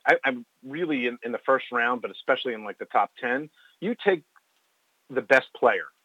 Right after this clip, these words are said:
It doesn't matter if you have three shortstops in your system, right? If I'm the Orioles and I know that I have Gunnar, He-, you know, Henderson, and I've got Westberg, and, uh, you know, I, I've got some other young guys that you just signed out of Latin America,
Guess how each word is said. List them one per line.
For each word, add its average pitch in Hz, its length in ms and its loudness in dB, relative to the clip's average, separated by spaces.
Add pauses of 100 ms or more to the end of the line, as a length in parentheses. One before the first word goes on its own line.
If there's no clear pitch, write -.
(320)
It 104 120 -10
doesn't 165 300 4
matter 156 460 4 (180)
if 120 140 -16
you 123 100 -8
have 127 180 -10
three 135 160 -8 (120)
shortstops 120 500 -6
in 113 80 -18
your 104 120 -12
system, 98 360 -14
right? 107 140 -4 (260)
If 175 80 10
I'm 214 80 6
the 190 140 2
Orioles 113 440 4 (520)
and 120 100 -2
I 135 140 2
know 156 260 2
that 139 140 0
I 135 260 0
have 131 520 -4 (500)
Gunnar, 135 320 -4
He-, 127 360 -8
you 120 80 -10
know, 113 140 -6
Henderson, 123 560 -8 (240)
and 107 140 -14
I've 104 160 -12
got 147 280 6
Westberg, 127 760 -2 (260)
and, 110 180 -12
uh, 110 200 -8
you 120 80 -10
know, 117 60 -10
I, 110 260 -10
I've 107 80 -14
got 143 220 2
some 139 120 -4
other 135 220 0
young 135 220 -4
guys 131 240 2
that 123 100 -6
you 113 80 -16
just 127 200 -10
signed 131 260 -6
out 127 120 0
of 117 80 -8
Latin 127 280 -2
America, 123 580 -4